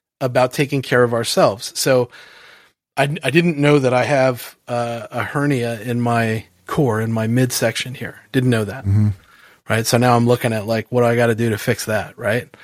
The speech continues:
Speaker 1: Um, my energy level was always high. The doctor said to me on my first visit, "People with type two diabetes,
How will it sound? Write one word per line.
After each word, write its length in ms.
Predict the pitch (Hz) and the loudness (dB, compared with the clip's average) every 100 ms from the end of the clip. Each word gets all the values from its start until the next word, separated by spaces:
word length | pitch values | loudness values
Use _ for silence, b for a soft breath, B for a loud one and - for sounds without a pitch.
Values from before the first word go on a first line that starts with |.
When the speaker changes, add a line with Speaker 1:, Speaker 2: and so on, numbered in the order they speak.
| b b b b _ - | b b b b _ 0
Speaker 1:
Um, 500 | 120 110 107 110 - | 2 2 -2 -10 -10
my 580 | 135 147 135 127 123 113 _ - | 0 2 4 2 0 -4 _ -2
energy 380 | 160 196 151 | 2 2 0
level 480 | 127 117 110 113 120 _ _ - | -2 -6 -8 -12 -16 _ _ -12
was 160 | 127 | -2
always 360 | 151 208 127 - | 6 6 4 -4
high. 400 | - 180 110 117 | -6 -4 -4 -8
The 60 | 123 | -6
doctor 300 | 139 139 135 | -4 -4 -4
said 240 | - 127 | -6 -6
to 60 | - | -6
me 120 | 123 | -8
on 120 | 120 117 | -8 -8
my 100 | 110 | -10
first 320 | - 135 - | -4 -4 -2
visit, 340 | 123 104 95 | -4 -6 -10
"People 240 | - 143 139 | -6 -2 0
with 120 | 123 | 2
type 180 | 135 123 | 0 2
two 80 | 127 | 2
diabetes, 640 | 120 113 123 120 120 | 2 0 -2 -6 -8